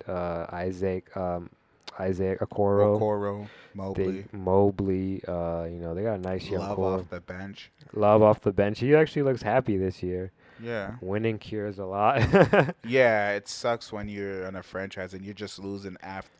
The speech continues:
Speaker 2: it's, you just know what it is every night.
Speaker 1: Yeah, and then you got, uh, what's his name? Ricky Rubio, also balling.
Speaker 2: Yeah.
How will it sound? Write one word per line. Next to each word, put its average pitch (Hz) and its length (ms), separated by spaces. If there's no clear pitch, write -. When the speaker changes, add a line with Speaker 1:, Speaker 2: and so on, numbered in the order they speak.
Speaker 2:
it's, - 220
you 117 80
just 117 240
know 104 120
what 101 160
it 95 100
is 95 200
every 95 260
night. 92 300
Speaker 1:
Yeah, 92 400
and 90 100
then 95 140
you 101 100
got, 95 200
uh, 87 440
what's - 260
his - 120
name? 92 160
Ricky 107 240
Rubio, 98 680
also 95 300
balling. 87 460
Speaker 2:
Yeah. 87 300